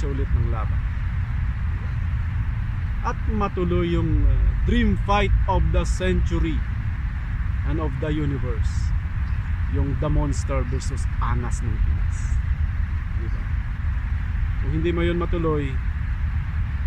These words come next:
isang alaala na lang yun, mga kaibigan. So, hanggang dito na lang. Maraming salamat sa panood ng ating vlog, mga kaibigan. So, keep safe kayong lahat. At syempre,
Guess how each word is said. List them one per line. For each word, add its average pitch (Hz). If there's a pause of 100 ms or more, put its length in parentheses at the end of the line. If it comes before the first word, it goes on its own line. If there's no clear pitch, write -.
(120)
isang -
alaala 127
na -
lang -
yun, -
mga -
kaibigan. - (280)
So, -
hanggang 165
dito 190
na 190
lang. 190
Maraming 180
salamat 160 (560)
sa -
panood 240
ng 202
ating 180
vlog, 175
mga 135
kaibigan. - (760)
So, - (1300)
keep -
safe 233
kayong 302
lahat. 254 (120)
At -
syempre, 175